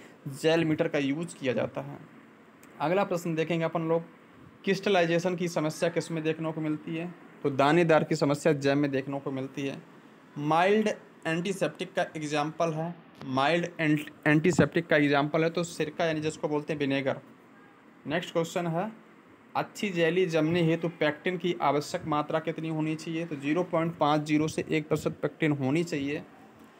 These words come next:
फ्रीजिंग इंजरी किस में देखने को मिलती है? तो ये एप्पल में देखने को मिलती है।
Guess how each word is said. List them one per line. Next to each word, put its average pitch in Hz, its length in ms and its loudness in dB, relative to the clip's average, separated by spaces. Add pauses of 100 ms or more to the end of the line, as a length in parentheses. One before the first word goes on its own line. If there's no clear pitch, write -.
(680)
फ्रीजिंग 175 400 0
इंजरी 185 320 0
किस 190 200 -2
में 185 120 -2
देखने 175 280 0
को 175 100 0
मिलती 170 260 -2
है? 180 60 -4
तो 180 80 -4
ये 165 200 -2
एप्पल 175 320 -2
में 165 120 -2
देखने 156 260 0
को 160 120 -2
मिलती 151 300 -4
है। 165 220 -4